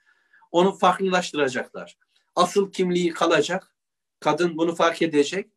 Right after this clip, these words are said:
Ama ona yapılan eklemeler anlayacak ki bu el kendi sanatkarların eli değil.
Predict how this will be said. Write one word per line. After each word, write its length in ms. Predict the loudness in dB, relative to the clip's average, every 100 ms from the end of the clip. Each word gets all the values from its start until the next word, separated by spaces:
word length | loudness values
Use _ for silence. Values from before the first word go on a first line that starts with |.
| _ _ _
Ama 220 | -2 2
ona 180 | 2 2
yapılan 380 | 0 0 -2 -2
eklemeler 720 | -4 -4 -2 0 -2 -4 -10 _ _ _ _ _ _ _ _ -4
anlayacak 640 | 0 2 2 0 -6 -6
ki 220 | -6 -2
bu 300 | 0 -2 -4 -2
el 320 | 0 0 -2 _ _ _ _ _ _ -6
kendi 260 | -4 -4
sanatkarların 680 | -4 -4 -4 -2 -2 0 -2
eli 260 | -4 -6 -8
değil. 340 | -10 -14 _